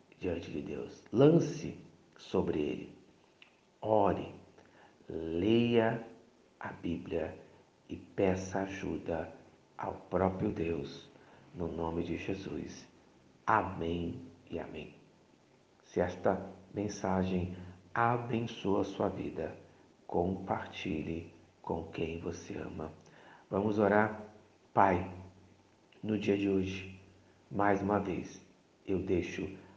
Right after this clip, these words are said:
as minhas preocupações diante de Ti. Senhor, ajuda-me nas minhas fraquezas.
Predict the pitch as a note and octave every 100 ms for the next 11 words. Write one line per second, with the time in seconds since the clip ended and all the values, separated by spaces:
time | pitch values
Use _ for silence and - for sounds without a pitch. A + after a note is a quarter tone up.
0 | - - E2+ D#2+ - F#2+ G#2 F#2+ - -
1 | - A2 A#2+ A#2+ B2 - A2+ - - -
2 | - - - G#2 A2 A2 A2 - - _
3 | - G#2 F#2 F#2 E2+ F2 - - - _
4 | _ _ _ _ - - B2 B2 G2 -
5 | - - - - - - A2 G2+ G#2 G2
6 | C#3 F3+ D#3 D#3 C#3 A2 F#2 - - -
7 | - - _ F#2+ F#2+ F#2 F#2+ F#2+ A2+ B2
8 | A#2 A2+ A2+ - - F2+ F#2+ - C#2+ B1+
9 | - - - -